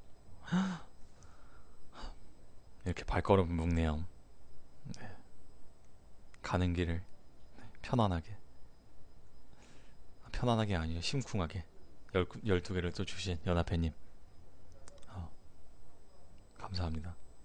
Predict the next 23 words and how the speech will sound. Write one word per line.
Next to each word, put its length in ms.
오늘 180
좋은 280
일만 380
있으시기 380
바랍니다. 460
감사하고요. 480
그 140
다음 320
주 580
금요일 240
날 100
뵙겠습니다. 560
네, 240
방송 300
마-, 180
마무리하겠습니다. 960
리뷰, 400
그쵸? 380
혹시 320
뭐 540
그런 200
거 60
없나요? 400